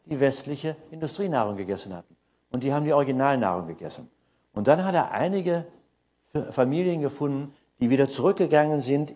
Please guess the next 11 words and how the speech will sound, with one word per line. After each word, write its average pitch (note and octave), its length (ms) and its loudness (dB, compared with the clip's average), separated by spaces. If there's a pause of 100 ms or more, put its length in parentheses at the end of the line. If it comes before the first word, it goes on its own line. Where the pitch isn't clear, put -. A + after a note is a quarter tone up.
in A#2 160 2
die G#2+ 140 0
Wildnis C#3+ 420 4
sozusagen, D#3+ 600 -6 (160)
sich A#2 240 -8
wieder B2+ 160 2
normal A#2+ 560 2
ernährt D#3 420 -2
haben A#2 380 -2 (560)
und A#2+ 320 -2
dann D3 240 2